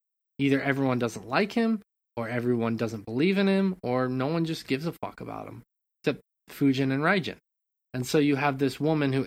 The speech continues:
A, is a sorceress, B, is paying attention to him. It's like, well, dude, I kinda get why his story unfolded the way it did. But as a kid, you couldn't comprehend that. You couldn't comprehend the, uh,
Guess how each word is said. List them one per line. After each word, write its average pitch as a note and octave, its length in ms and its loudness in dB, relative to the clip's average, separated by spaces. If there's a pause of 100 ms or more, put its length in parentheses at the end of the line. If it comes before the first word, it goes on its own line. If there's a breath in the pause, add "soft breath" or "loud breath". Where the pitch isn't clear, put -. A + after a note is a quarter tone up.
A, D#3+ 360 2 (760)
is A#2 120 -4
a A#2 60 -6
sorceress, A#2 640 -6 (640)
B, C#3+ 500 4
is - 140 -10
paying C3+ 200 0
attention F#3 420 -2
to A2 60 -2
him. C3 280 -6 (760)
It's - 140 -14
like, C#3 220 -2
well, C#3 280 -2
dude, B2 320 -10
I C#3+ 120 -14
kinda F#3 300 -4
get F3+ 300 -6
why A2 520 -4 (840)
his C3 160 -2
story C3 300 0
unfolded B2 420 -4
the A#2+ 80 -4
way A#2 200 0
it A2+ 120 -8
did. D3+ 240 2 (220)
But B2 100 0
as D3 140 0
a C3 40 -6
kid, F#3 320 2
you D#3 80 -2
couldn't D#3 280 0
comprehend C#3+ 580 -2
that. G#2+ 120 -4
You A#2+ 80 -8
couldn't C#3+ 240 -4
comprehend B2+ 640 -4
the, A2+ 340 -2
uh, G#2 200 -6